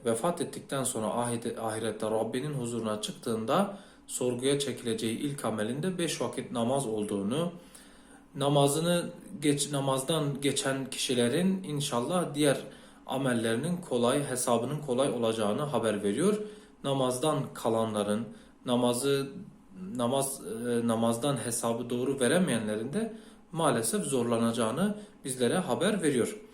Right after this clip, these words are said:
Bu kadar önemli bir ibadet. Yine Peygamberimiz Aleyhisselatü Vesselam namazın insanı imanla küfür arasında, e, dengede tuttuğunu, namazı terk edenlerin de her an bu küfür bataklığına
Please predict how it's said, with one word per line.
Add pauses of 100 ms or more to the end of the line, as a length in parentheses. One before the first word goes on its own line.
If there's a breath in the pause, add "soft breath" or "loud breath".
(300 loud breath)
Bu
kadar
önemli
bir
ibadet. (360 loud breath)
Yine
Peygamberimiz
Aleyhisselatü
Vesselam (680 loud breath)
namazın
insanı (100)
imanla
küfür
arasında, (440 loud breath)
e, (300)
dengede
tuttuğunu, (480 loud breath)
namazı
terk
edenlerin
de
her
an
bu
küfür
bataklığına